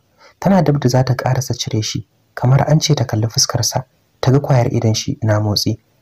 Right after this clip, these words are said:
Ta saman ƙwarin idon shi da karfi ta far-,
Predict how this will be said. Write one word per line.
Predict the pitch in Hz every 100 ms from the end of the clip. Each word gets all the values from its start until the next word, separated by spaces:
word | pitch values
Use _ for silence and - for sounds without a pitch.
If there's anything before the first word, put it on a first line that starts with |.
| _
Ta | -
saman | 139 156 143 120 120 - - - - -
ƙwarin | 123 127 143
idon | 156 156
shi | 131 107 - _ _ _ _ - - 117
da | 131
karfi | 160 170 175
ta | 175
far-, | 170 175 -